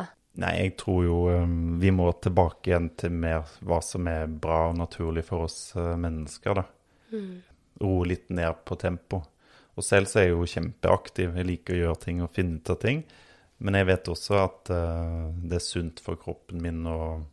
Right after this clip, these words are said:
Speaker 1: ha noen pauser gjennom dagen, eller sove godt på natta. Ja, så, og det, dette påvirker igjen seksualiteten vår, da. Vi, vi, vi, vi trenger ro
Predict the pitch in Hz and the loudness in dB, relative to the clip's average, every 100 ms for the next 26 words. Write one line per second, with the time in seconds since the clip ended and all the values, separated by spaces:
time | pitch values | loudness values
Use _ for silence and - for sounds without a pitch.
0 | _ _ 90 90 87 87 - 95 85 - | _ _ -2 0 0 -4 -4 -2 -2 -2
1 | 90 82 82 80 85 87 98 85 80 - | -2 -2 -4 -2 -2 -2 -2 -4 -6 -4
2 | 90 82 78 - 87 82 80 - 165 - | -2 -2 -4 -6 -8 -6 -8 -6 -6 -6
3 | _ _ _ _ _ _ _ _ _ _ | _ _ _ _ _ _ _ _ _ _
4 | _ _ _ _ _ _ - 92 - _ | _ _ _ _ _ _ -2 0 0 _
5 | _ - 104 95 98 95 92 92 87 - | _ 0 2 4 2 0 -2 -4 -8 -10
6 | - 90 92 - 95 87 - 95 87 - | -6 -2 -4 -2 -2 -2 -2 -2 -2 -6
7 | - 92 - 87 - 147 170 - _ - | -8 -8 -6 -8 -8 -8 -8 -10 _ -20
8 | - _ _ - 98 92 85 85 85 92 | -20 _ _ -6 -2 -2 -4 -6 -6 -6
9 | - _ _ - - 98 87 85 87 87 | -8 _ _ -14 -6 -2 -2 -2 -2 -2
10 | 87 87 85 87 95 | -2 -2 -2 -2 -4